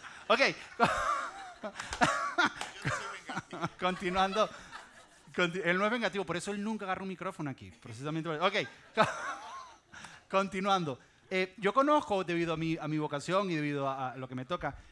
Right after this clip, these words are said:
he visto muchas personas escaparse de Dios, pero se escapan a relaciones que sabían que no tenían que entrar. A tomar decisiones en su vida que les dañó su vida y dañó muchísimo, a hábitos que no debían hacer, a tomar decisiones que les estaban dañando y que todavía están viviendo las consecuencias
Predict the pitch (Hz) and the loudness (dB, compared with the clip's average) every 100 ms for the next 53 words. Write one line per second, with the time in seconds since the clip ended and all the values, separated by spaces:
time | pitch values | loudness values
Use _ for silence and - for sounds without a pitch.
0 | - 175 220 - 240 247 240 233 190 170 | -4 0 2 2 2 2 0 -2 -2 -4
1 | - 180 151 135 131 - - _ _ _ | 0 0 0 0 -4 -8 -20 _ _ _
2 | _ 139 147 139 147 147 180 151 165 156 | _ -14 -12 -8 -8 -6 -6 -4 -4 -4
3 | 143 135 143 - 165 196 208 208 _ _ | -4 -6 -8 0 0 2 0 -2 _ _
4 | _ _ _ 160 151 151 139 165 165 185 | _ _ _ -4 -2 0 -2 -2 -2 -4
5 | 180 139 151 147 139 139 139 139 120 113 | -6 -4 -4 -6 -8 -6 -8 -8 -10 -10
6 | 120 117 - _ _ _ _ _ _ - | -12 -12 -18 _ _ _ _ _ _ -12
7 | 131 127 151 151 175 196 156 170 185 160 | -8 -4 0 2 0 -2 -2 -2 -2 -4
8 | 147 156 165 160 139 127 131 131 143 147 | -4 -2 -4 -4 -8 -4 -6 -6 -6 -6
9 | 143 135 120 123 131 143 147 135 147 170 | -6 -8 -8 -6 -6 -6 -6 -2 -2 2
10 | 190 220 - 202 - 151 147 165 160 151 | 2 0 -2 -4 -4 -4 -4 -4 -4 -4
11 | 131 127 127 - - - 165 160 165 196 | -6 -6 -8 -10 -18 -6 -2 0 2 2
12 | 320 214 160 202 233 254 196 156 151 - | 2 -6 -4 0 0 -2 -6 -6 -6 -2
13 | 175 202 202 202 208 170 147 147 165 180 | -2 -2 -2 -2 -2 -4 -4 -2 -4 -4
14 | 175 180 190 175 139 131 - 156 139 | -6 -6 -6 -6 -6 -8 -4 -4 -2